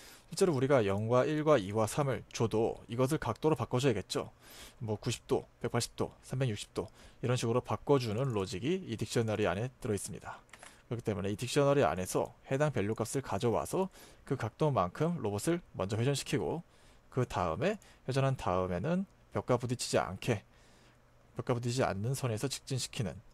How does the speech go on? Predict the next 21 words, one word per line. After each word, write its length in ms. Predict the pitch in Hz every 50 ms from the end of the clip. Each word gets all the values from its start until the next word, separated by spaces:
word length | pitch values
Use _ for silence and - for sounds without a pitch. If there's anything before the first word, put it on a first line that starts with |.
| - - -
그런 260 | - 110 98 98 98
것을 200 | 95 98 - 135
반복하고 520 | - - 101 98 110 117 - - 127 120 107
있습니다. 420 | - - 95 80 - - - - - - - - - - - - - - - - - - - - - - - - - - - - - _ _ - - - _ _ _ _ _ _ _ _ _ _ _ _ _ _ _ _ _ _ _ _ _ _ _ _ _ _ _ _ _ _ _ _ - - - - - - - - - - - - - _ _ - - - - - - - -
그래서 400 | - 131 127 123 123 101 85 71 - -
바로 140 | - 123 127
다음으로 500 | - 117 110 117 104 95 120 113 73 - - - - - - - - - - - - - - - _ _ - - -
여기 160 | 127 113 127
있는 180 | 131 127 131 127
턴 220 | 127 - 190 185
로봇을 360 | 165 117 104 107 104 101 - 104
살펴보죠. 540 | 113 107 - 117 - - - - - - - - - - - - - - - - - - - - - -
특정 280 | - 170 - - 190 165
방향으로 520 | 127 117 110 117 123 117 104 104 104 95
로봇을 260 | 98 101 117 117 139 131
회전시킬 400 | 151 165 170 - - - 135 107
때 120 | - 117
어떻게 240 | 101 - - - 151
할 60 | 156
수 120 | - -
있는지, 360 | 127 107 98 95 - - -